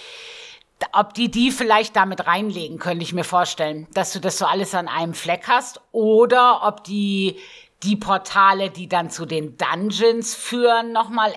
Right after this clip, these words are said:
extra oder keine Ahnung. Auf alle Fälle ist da Platz für zehn neue Portale. Don't ask me, ich weiß noch nicht. Ich werd's im Auge behalten, ich werd immer mal nach Sturmwind flattern und gucken, ähm, ob da jetzt dann auch Wege irgendwo hinführen, weil die Portale sind noch nicht gesetzt. Der Raum ist aber da und offen.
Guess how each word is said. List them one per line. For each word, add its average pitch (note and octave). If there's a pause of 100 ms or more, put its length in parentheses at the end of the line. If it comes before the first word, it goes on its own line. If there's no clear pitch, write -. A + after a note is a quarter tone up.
extra A3+
oder F#3 (320)
keine F3+ (160)
Ahnung. A3+
Auf E3+
alle G3+
Fälle A#3
ist G3+
da A3+
Platz G3
für G#3
zehn F3
neue D#3+
Portale. C#3
Don't C#4 (160)
ask -
me, B3+
ich B3
weiß A3
noch B3
nicht. A#3 (200)
Ich -
werd's G3+
im B3
Auge G#3
behalten, F#3+
ich G3
werd G3+
immer F#3+
mal G3+
nach G3+
Sturmwind F#3+ (380)
flattern G3+ (520)
und A3
gucken, G3+
ähm, G3
ob G3
da G3+
jetzt G3+
dann G3+
auch E3+
Wege E3+
irgendwo C#3+
hinführen, C#3+
weil D#3
die E3
Portale F3+
sind D#3+
noch E3+
nicht F3
gesetzt. D3
Der D3+
Raum D#3
ist D3+
aber C#3
da C3+
und D3
offen. A2+